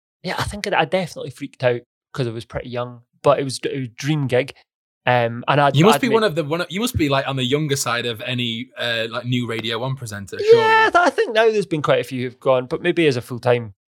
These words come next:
Speaker 1: yeah, maybe. It was definitely quite early, and I was definitely pretty, <laughs> pretty raw and pretty, uh, all over the place, put it that way.
Speaker 2: Hmm.
Speaker 1: But I loved it, and I think, but I was clear from the start that my intention was not to go to daytime radio or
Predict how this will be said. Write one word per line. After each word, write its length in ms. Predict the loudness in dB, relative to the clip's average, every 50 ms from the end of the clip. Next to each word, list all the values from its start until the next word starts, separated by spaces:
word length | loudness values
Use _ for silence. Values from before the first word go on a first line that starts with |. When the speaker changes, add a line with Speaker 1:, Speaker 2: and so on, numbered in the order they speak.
| 0
Speaker 1:
yeah, 300 | 4 6 8 8 8 6 6
maybe. 220 | 4 0 -2 0
It 120 | 0 2
was 120 | 2 2 4
definitely 360 | 4 4 4 2 -2 -6 -6
quite 200 | -2 0 0 0 0
early, 300 | -2 -6 -6 -6 -6 -6
and 80 | -4 -4
I 60 | -4
was 140 | -4 -4 -4
definitely 340 | -4 -6 -6 -6 -12 -16 -14
pretty, 300 | -12 -10 -12 -12 -14 _ _ _
<laughs> 120 | -20 -18 -12
pretty 320 | -6 0 0 0 0 0
raw 400 | -2 0 2 2 2 2 0 -2 -6 _ _ _ _ _ _ _ _ -4
and 420 | -2 -2 0 0 -2 -4 -8 -12 -16 -20 _ _ _
pretty, 720 | -6 -2 -2 -2 -2 -4 -10 -8 -8 -8 -8 -10 -12 -16 _ -14
uh, 1040 | -12 -8 -6 -6 -6 -6 -6 -8 -8 -10 -12 -12 -14 -14 -14 -14 -14 -12 -12 -12 -14 _ _ 0
all 180 | 2 2 2
over 140 | 2 -2 -6
the 80 | -10 -12
place, 340 | -10 -10 -10 -10 -12 -16 -18 _ -6
put 100 | 0 0
it 80 | 0
that 160 | 2 0 -2 -4
way. 100 | -6 -8 -4 0
Speaker 2:
Hmm. 100 | 0 0
Speaker 1:
But 180 | 4 6 6 8
I 20 |
loved 200 | 8 8 6 4
it, 80 | 2 0 0
and 140 | 0 0 2
I 40 |
think, 320 | 2 2 2 0 -2 -6 0
but 160 | 0 2 4
I 60 | 4 4
was 160 | 4 2 0
clear 260 | -2 -2 -2 -2 -2
from 140 | -2 -6 -8
the 60 | -4
start 340 | 0 2 2 2 2 0 -4
that 180 | -8 -8 -8 _ _ _ _ _ _ _ -2
my 160 | 0 2 2
intention 480 | 2 2 0 0 -2 -2 -2 -6 -10 -10
was 140 | -10 -8 -6
not 180 | -8 -6 -6
to 80 | -8 -6
go 160 | -6 -4 -6
to 60 | -6
daytime 420 | -6 -6 -6 -6 -6 -6 -6 -6 -8
radio 340 | -12 -14 -12 -10 -8 -8
or 400 | -6 -6 -4 -2 0 0 0 -2